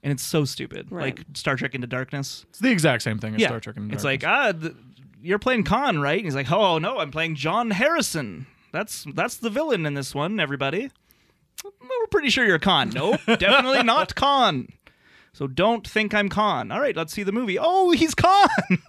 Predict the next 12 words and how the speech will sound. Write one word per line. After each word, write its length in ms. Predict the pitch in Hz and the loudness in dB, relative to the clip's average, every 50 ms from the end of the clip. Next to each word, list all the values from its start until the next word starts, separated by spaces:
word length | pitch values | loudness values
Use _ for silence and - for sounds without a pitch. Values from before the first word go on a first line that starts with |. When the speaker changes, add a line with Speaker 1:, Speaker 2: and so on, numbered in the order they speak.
| 208 - - | -2 -2 -2
Speaker 1:
<laughs> 600 | - - - _ - - - - 254 - - 135 | -6 -8 -8 _ -18 -14 -6 -6 -6 -6 -2 0
"Got 320 | 165 170 226 339 359 226 | 2 4 4 4 4 4
ya." 160 | 185 180 214 208 | 2 2 2 2
"No, 140 | 226 294 | 0 0
you 120 | 320 339 320 | 0 0 0
didn't." 480 | - 320 392 403 349 202 175 - - - | 2 2 2 2 2 0 0 -2 -4 -4
<laughs> 60 | - - - 202 - - - 156 - - 180 - - - 165 - - - 156 147 | -2 -2 -2 -2 -6 -8 -14 -16 -10 -10 -10 -8 -8 -6 -6 -6 -4 -4 -6 -4
We 120 | 269 302 330 | 0 4 6
Speaker 2:
I 20 | |
Speaker 1:
all 200 | 330 339 359 349 | 6 6 4 4
Speaker 2:
think, 220 | 339 277 277 - | 2 2 2 4
Speaker 1:
knew. 220 | 320 190 160 139 | 4 2 2 0